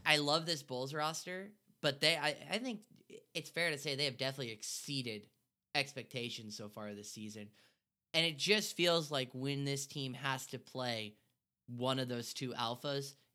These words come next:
it's not gonna go their way. I mean, I think last night was, was really their big shot of being like, "Hey, this is gonna be our coming out party." Even if they lost that game, if they lost a close game, you could still walk out of that being like, "All right, we, we can believe." But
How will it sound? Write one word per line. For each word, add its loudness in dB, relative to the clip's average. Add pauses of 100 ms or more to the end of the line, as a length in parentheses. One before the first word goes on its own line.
(160)
it's -6
not 0
gonna -4
go -4
their -6
way. -8
I -8
mean, -6
I 6
think -2
last 2
night -2
was, -8 (1120)
was -2
really 2
their 0
big 0
shot 2
of -10
being -6
like, -8
"Hey, -4
this -10
is -12 (200)
gonna -4
be -6
our -6
coming -6
out -6
party." -6 (300)
Even 4
if -2
they 0
lost 2
that 0
game, 0
if -8
they 0
lost 0
a -6
close -2
game, -2
you -2
could -4
still 2
walk 2
out 6
of 4
that 0
being -2
like, -4 (580)
"All 12
right, 6 (720)
we, 2
we 2
can -6
believe." 0
But 0